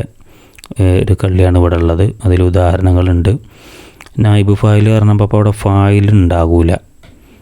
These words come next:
അപ്പോൾ പിന്നെ നമ്മൾ ചെയ്യേണ്ടത് ഇവിടെ എന്താണ്? ഫിഅലും അതേപോലെ ഫായിലും മഫ്ഊലും കൂടി ചേർത്തുങ്ങാണ്ടാണ്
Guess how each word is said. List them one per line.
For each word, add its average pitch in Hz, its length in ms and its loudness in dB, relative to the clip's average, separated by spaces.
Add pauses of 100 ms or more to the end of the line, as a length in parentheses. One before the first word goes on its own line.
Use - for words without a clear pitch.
(140)
അപ്പോൾ 120 240 0
പിന്നെ 113 440 2
നമ്മൾ 104 260 2
ചെയ്യേണ്ടത് 92 560 0
ഇവിടെ 95 260 0 (180)
എന്താണ്? 87 440 0 (480)
ഫിഅലും 87 760 0 (840)
അതേപോലെ 92 460 0
ഫായിലും 87 840 0 (800)
മഫ്ഊലും 107 680 0
കൂടി 107 240 0 (100)
ചേർത്തുങ്ങാണ്ടാണ് 85 1000 -2